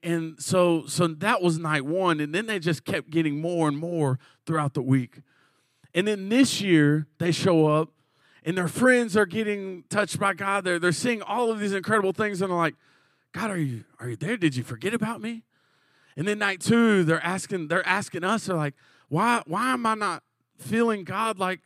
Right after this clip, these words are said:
like I did last year? Why, why, why am I not experiencing and having an encounter with him like all of my friends?"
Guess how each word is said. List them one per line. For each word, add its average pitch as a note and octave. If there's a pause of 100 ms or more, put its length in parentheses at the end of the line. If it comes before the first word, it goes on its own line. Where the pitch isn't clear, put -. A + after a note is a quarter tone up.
(120)
like F3
I F3+
did F3+
last F3
year? A#2+ (720)
Why, F3+
why, G#3+
why A#3+
am A3+
I G#3
not G3+ (320)
experiencing F#3
and G3
having A3
an G#3+
encounter B3
with G3
him G3+
like F#3+
all G3
of F#3+
my F3
friends?" F3